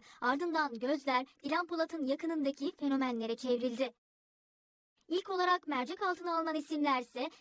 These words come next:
Dilan Polat'ın iki bin on dokuz yılında Şampiyonlar Ligi notuyla paylaştığı fotoğraftaki fenomenler oldu.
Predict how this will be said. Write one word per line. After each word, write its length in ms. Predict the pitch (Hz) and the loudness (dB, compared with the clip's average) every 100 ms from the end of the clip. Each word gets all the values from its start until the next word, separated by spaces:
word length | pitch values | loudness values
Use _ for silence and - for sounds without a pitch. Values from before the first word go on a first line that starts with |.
| - | -2
Dilan 240 | 277 285 | 0 2
Polat'ın 400 | 311 302 330 285 - | 0 -2 -2 -6 -10
iki 200 | - 302 | -4 0
bin 60 | |
on 200 | 277 359 | 0 0
dokuz 280 | 370 349 302 | -2 -2 0
yılında 400 | 302 285 247 285 - | 0 2 2 0 -4
Şampiyonlar 680 | - 277 269 294 277 320 415 | -6 -4 -2 -2 0 0 0
Ligi 220 | 349 320 | -2 0
notuyla 400 | 311 320 330 294 | 0 -2 0 2
paylaştığı 640 | 277 269 254 254 - 277 | 2 2 2 0 -2 -2
fotoğraftaki 720 | 262 294 339 311 - 254 320 349 | 0 -2 2 2 0 -4 -4 -2
fenomenler 520 | 302 247 226 226 240 | 0 0 0 -2 0
oldu. 360 | 247 240 254 | 0 0 -2